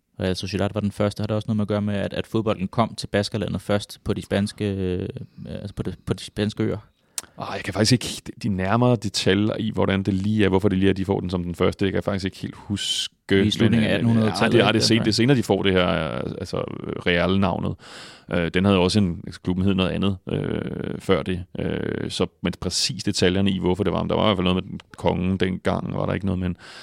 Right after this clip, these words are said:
Speaker 2: var der noget med en residens op i San Sebastian, eller i hvert fald, at den var ligesom, den var knyttet til byen på,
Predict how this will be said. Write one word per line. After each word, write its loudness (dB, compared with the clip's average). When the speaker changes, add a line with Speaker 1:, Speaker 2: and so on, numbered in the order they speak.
Speaker 2:
var -2
der -4
noget 2
med 2
en -4
residens -2
op 0
i -4
San -2
Sebastian, -2
eller -4
i 0
hvert 0
fald, -4
at -8
den 0
var 0
ligesom, -4
den -8
var -6
knyttet 0
til 0
byen 2
på, 0